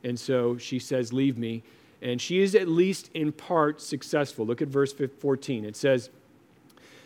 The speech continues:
"Then they lifted up their voices and wept again. And Orpah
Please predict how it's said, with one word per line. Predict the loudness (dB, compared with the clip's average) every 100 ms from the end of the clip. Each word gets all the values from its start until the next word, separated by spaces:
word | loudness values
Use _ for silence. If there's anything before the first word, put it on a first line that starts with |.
| 2
"Then | 6 8
they | 8
lifted | 8 8 8
up | 8
their | 6
voices | 6 6 4 4 -2
and | -2 -2 2
wept | 6 6 4 -2 -16 -6
again. | -4 -2 4 6 6 2 -2 -8 -18 -20 _ _ _ _ _ _ -8
And | -4 -2 6
Orpah | 10 10 10 2 2